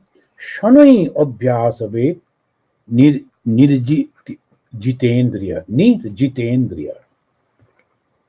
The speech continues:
এখন সে হলোটা কি, এটা করলে কি হবে? যে ইন্দ্রিয়গুলো যেটা আছে ওটাকে আমি সংযত করতে পারবো। কটা ইন্দ্রিয় আছে? পাঁচটা। চক্ষু,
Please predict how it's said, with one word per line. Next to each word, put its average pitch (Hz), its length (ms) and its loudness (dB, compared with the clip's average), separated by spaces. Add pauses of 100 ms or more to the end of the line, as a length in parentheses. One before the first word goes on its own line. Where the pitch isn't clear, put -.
(120)
এখন 202 260 2 (120)
সে 160 160 2
হলোটা 196 480 4
কি, 185 280 -2
এটা 170 160 2
করলে 175 340 0
কি 165 200 0
হবে? 165 340 2 (680)
যে 131 120 2 (160)
ইন্দ্রিয়গুলো 240 760 4
যেটা 170 340 2
আছে 113 320 -2 (380)
ওটাকে 113 300 -4
আমি 151 180 0
সংযত 92 520 -10
করতে 95 340 -10
পারবো। - 360 -10 (680)
কটা 160 240 2
ইন্দ্রিয় 156 480 2
আছে? 147 280 -2 (520)
পাঁচটা। - 420 -6 (960)
চক্ষু, 160 580 -2